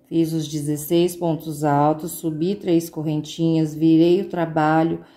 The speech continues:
fiz quatro pontos altos, oito correntinhas, quatro pontos altos, e vou descer aqui fazendo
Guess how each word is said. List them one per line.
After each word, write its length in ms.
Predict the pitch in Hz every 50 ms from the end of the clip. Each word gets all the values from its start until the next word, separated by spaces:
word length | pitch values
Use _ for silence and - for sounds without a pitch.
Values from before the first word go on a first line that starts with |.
| _ _ _ _ _
fiz 200 | 175 165 165 -
quatro 400 | - 180 175 185 196 196 196 -
pontos 480 | - 185 165 160 156 156 156 156 151
altos, 460 | 160 156 156 156 160 156 160 - - - _ -
oito 380 | 180 185 190 185 185 185 175
correntinhas, 840 | - - 170 165 170 165 165 160 - - 170 170 165 165 165 160 -
quatro 380 | - - 175 170 180 180 - -
pontos 420 | - 185 165 160 160 165 160 156
altos, 360 | 165 160 160 156 156 - - - _ _ _ _ _ _ _ -
e 80 | 180
vou 160 | 160 170 175
descer 400 | 165 165 175 170 175 - 175 170
aqui 200 | 165 170 170 170
fazendo 640 | 170 - 180 170 165 165 170 165 165 165 165 165 165